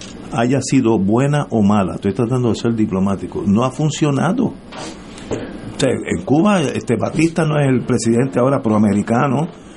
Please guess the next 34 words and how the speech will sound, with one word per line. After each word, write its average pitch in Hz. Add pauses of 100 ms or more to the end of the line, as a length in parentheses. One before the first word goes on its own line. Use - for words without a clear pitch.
(160)
el 120
am-, 110
el 107
embajador 104
americano 139
no 120
es 120
el 123
que 127
corre 117
Cuba 143
como 101
era 107 (120)
antes. 143 (440)
Eh, 110 (320)
así -
que 123
si -
queríamos 196
derrocar 139
ese 160
sistema, 123 (500)
lo 139
que 135
hemos 185
hecho 202
no 131
ha 123
funcionado. 120 (680)
Si -
parte 190
de 208
esa 196
premisa, 202